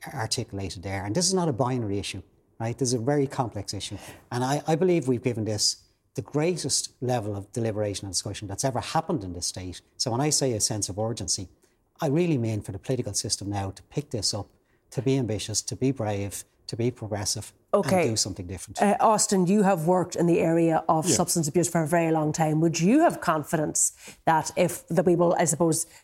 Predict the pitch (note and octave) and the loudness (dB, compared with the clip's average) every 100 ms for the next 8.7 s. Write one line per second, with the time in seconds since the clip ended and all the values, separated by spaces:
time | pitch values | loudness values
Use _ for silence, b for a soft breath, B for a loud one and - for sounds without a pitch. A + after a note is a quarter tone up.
0 | - F#3 G3 F#3 E3 E3+ F#3+ - F3+ E3 | -2 2 4 4 2 0 0 2 4 4
1 | D#3+ D3+ E3 - F3+ D3+ E3 D#3+ D#3 B | 4 4 2 2 2 2 2 0 -2 B
2 | F3 D#3+ E3 C#3+ G#3 A3 - E3 C#3+ D#3 | -2 2 2 4 4 4 2 2 0 0
3 | D#3 D#3 D#3 E3+ E3 D#3 D#3+ D#3 - - | 0 2 4 4 2 0 0 -2 -4 -10
4 | D#3 E3+ - E3 D3+ - D3 D#3+ - - | -2 0 0 0 0 0 0 -2 -6 -12
5 | - _ - C#3+ C3 C#3+ D3+ A2+ D#3 D3 | -20 _ -4 0 2 2 0 -2 0 4
6 | D3+ - - D#3+ - D3+ D3 D3 D3 C#3+ | 4 4 2 2 6 6 6 6 6 6
7 | C#3+ C#3+ C3 D#3 D#3 D3+ C#3 A#2+ A#2+ D3+ | 6 4 6 6 6 4 4 2 2 4
8 | D3+ E3+ D#3+ D3 C#3+ D3 | 6 6 6 4 2 0